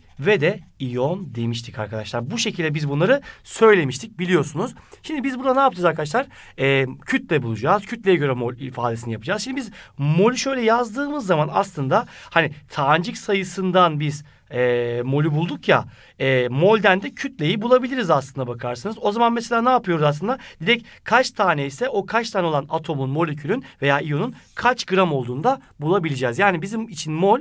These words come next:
aslında ortada bir geçiş noktasıdır diyebiliriz. Şimdi burada biraz temel noktalara bakalım isterseniz. Bir atomun temel parçacıkları neydi? E, hadi bakalım.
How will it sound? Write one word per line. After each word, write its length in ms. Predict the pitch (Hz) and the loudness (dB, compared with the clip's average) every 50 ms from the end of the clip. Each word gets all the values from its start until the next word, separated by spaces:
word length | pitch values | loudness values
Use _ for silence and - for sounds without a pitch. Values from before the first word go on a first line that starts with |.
| 349 | 2
aslında 440 | - 147 143 143 - 143 139 185 233 - - - - _ - | 0 0 0 0 -4 -4 -4 -4 -4 -4 -8 -20 -20 _ -8
ortada 360 | 151 160 160 160 139 147 156 | -6 -4 -4 -4 -6 -6 -6
bir 80 | - 160 | -4 -4
geçiş 280 | 151 147 151 - - | -4 -4 -4 -4 -4
noktasıdır 520 | 156 135 143 - 123 113 - 208 208 160 - | -6 -6 -6 -8 -12 -10 -8 -6 -6 -6 -4
diyebiliriz. 460 | 135 160 170 147 127 104 - - - | -2 -2 -2 -2 -2 -4 -6 -8 -6
Şimdi 220 | 302 311 208 - 151 - - - - | -4 -2 -2 -2 -4 -8 -18 -14 -8
burada 320 | 202 285 302 208 220 247 240 - - - - - | -4 -2 2 2 2 0 0 -6 -20 -20 -10 -4
biraz 260 | 185 208 214 214 214 | 0 0 0 0 0
temel 300 | - - 180 180 190 190 | -2 -2 2 4 4 4
noktalara 420 | 185 180 170 - - 185 180 190 151 | 2 0 -4 -4 -2 0 0 0 0
bakalım 260 | 143 143 131 120 117 | 0 -2 -2 -4 -6
isterseniz. 540 | 117 117 - 120 117 117 - 151 233 - - - - - - - - | -6 -6 -6 -6 -8 -6 -4 -6 -6 -6 -8 -14 -20 -20 -12 -2 0
Bir 100 | 277 302 | 4 4
atomun 340 | 285 262 247 233 208 190 | 4 4 4 2 2 2
temel 340 | 185 - 208 220 240 247 233 | 2 2 4 4 4 4 4
parçacıkları 600 | 240 220 220 214 214 190 - - - 190 170 165 | 4 2 2 2 0 -4 -14 -8 -6 -4 -2 0
neydi? 400 | 175 214 240 226 151 131 156 151 151 - - - - - - | 2 2 2 2 0 -2 -4 -4 -6 -14 -20 -20 -20 -12 -8
E, 140 | 120 113 113 | -4 -4 -2
hadi 380 | 110 156 160 117 113 - 120 - | 0 -2 -2 -2 -4 -10 -10 -8
bakalım. 460 | 147 147 143 147 127 117 165 233 277 | -4 -4 -2 -2 0 0 0 -2 -2